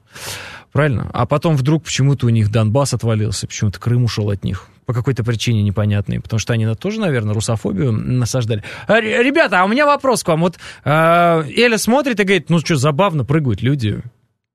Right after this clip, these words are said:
Я не думал, что у нас вообще обсуждение в эту сторону идет. Я не думал, что есть люди, которым вообще забавно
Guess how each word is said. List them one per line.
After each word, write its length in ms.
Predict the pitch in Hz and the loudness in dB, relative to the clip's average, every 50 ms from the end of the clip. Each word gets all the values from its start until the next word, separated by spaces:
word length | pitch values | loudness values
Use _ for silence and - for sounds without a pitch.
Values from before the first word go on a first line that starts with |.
| _ _ _ - - - - 95 - | _ _ _ -18 -18 -14 -14 -8 -4
Я 220 | 117 127 196 220 | 0 2 2 4
не 80 | 233 247 | 2 2
думал, 240 | 220 285 269 262 226 | 2 2 2 2 0
что 120 | - 214 208 | 0 0 0
у 20 | |
нас 160 | 208 196 - | 0 2 2
вообще 240 | 190 175 - - 233 | 0 0 2 0 0
обсуждение 480 | 214 - - 170 156 170 175 147 139 127 | 0 0 -2 -2 0 0 0 0 0 0
в 40 | |
эту 140 | 131 127 143 | 0 0 -2
сторону 480 | 127 - - 156 147 131 123 120 123 123 | -2 0 0 0 2 2 2 2 0 0
идет. 340 | 123 135 175 226 254 - - | 2 2 2 2 2 0 0
Я 200 | 147 143 143 156 | 0 2 2 2
не 60 | 170 | 2
думал, 200 | 170 220 226 196 | 2 2 0 0
что 140 | 156 - 175 | 0 0 0
есть 320 | 170 156 160 170 - - | 2 2 2 0 0 0
люди, 180 | 185 226 233 233 | 0 0 0 0
которым 360 | - 180 165 - 202 196 175 156 | 0 0 0 0 0 0 2 0
вообще 240 | 160 143 - 196 | 0 0 0 -2
забавно 800 | 170 135 185 180 156 143 185 190 208 202 196 196 175 165 151 | 2 2 2 2 4 4 2 2 2 2 0 0 0 0 0